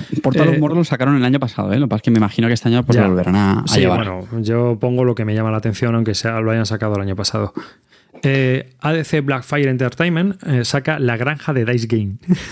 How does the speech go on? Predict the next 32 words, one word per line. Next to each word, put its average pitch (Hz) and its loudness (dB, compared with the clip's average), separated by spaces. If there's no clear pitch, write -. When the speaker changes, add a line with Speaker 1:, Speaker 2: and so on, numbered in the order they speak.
Speaker 2:
<laughs> - -10
No 139 4
siesta - -6
se - -6
llama. - -12
<laughs> - -4
Que 98 0
el 107 2
nombre 135 2
no 123 2
me 113 0
pa-, 107 -4
no 110 0
me 113 2
pega 104 -2
mucho, 98 -6
así 101 -4
que 104 -4
aquí 104 -2
tenemos 123 0
otro 120 0
juego 110 -2
de 104 0
dados. 98 -2
No 113 -2
sé 110 -2
si 107 2
vosotros 107 0
que 107 -4
sois 117 0
granjeros 127 -2
os, 101 -4